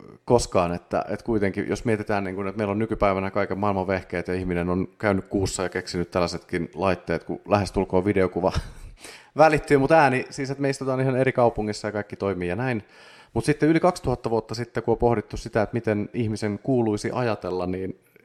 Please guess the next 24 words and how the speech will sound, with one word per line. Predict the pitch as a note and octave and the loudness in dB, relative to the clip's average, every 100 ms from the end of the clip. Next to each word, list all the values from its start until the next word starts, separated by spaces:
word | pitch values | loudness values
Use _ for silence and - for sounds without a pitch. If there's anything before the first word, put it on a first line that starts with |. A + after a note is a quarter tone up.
| _ _ _ | _ _ _
sieltä | - C#3 A2+ - - | -4 -2 -2 -2 0
ajoilta | A2 G#2 F#2 F2+ - - - - _ _ _ _ | 2 4 2 2 -2 -6 -14 -20 _ _ _ _
asti | A2+ G#2 - F2+ - - | 2 2 -2 -4 -4 -2
olevat | F#2 F2 F2 - | 0 0 -2 -6
tällaiset | G2 F#2+ F#2 - | -6 -4 -4 0
huomiot | B2+ A2+ F2+ F2+ F2 - | 4 6 4 0 -2 -4
niin | F#2 F2+ - | -4 -4 -4
elää | A#2 G#2+ F2+ | -2 0 -2
edelleen. | - G2+ F2+ E2 F2+ F2+ C#2 | -4 -4 -4 -6 -4 -4 -4
Ja | - | -4
ne | F#2 | -2
on | F2 | -2
tässä | F#2+ - - _ _ _ - - - - - - _ _ _ _ _ - | -2 -6 -12 _ _ _ -20 -20 -20 -20 -20 -20 _ _ _ _ _ -18
sen, | - A#2 G#2 - - _ _ | 0 4 4 2 -8 _ _
niiden | G#2 A2 - G2+ | 0 0 2 2
aikojen | F#2+ G2 F#2 | 2 2 2
jälkeen | G#2 F#2+ F2+ E2+ | 2 2 -2 0
nousseet | G2 F2 - F2+ - | 0 0 -2 -4 -2
eri | G2 F#2+ - - | -2 -2 -4 -2
ajattelijoiden | - G2 - F2 E2+ E2+ F2 | 2 2 0 -2 -2 0 -2
ja | F2+ - | -4 -4
filosofien | - G#2 F#2 F2+ F#2+ F#2 D2+ - - _ _ | -2 -2 -2 -4 -2 -2 -4 -14 -20 _ _
pohdinnoissa | - B2+ G2 F#2 E2+ F#2+ | 2 4 4 0 -2 -2
sitten | G#2 - G2 | -6 -2 -4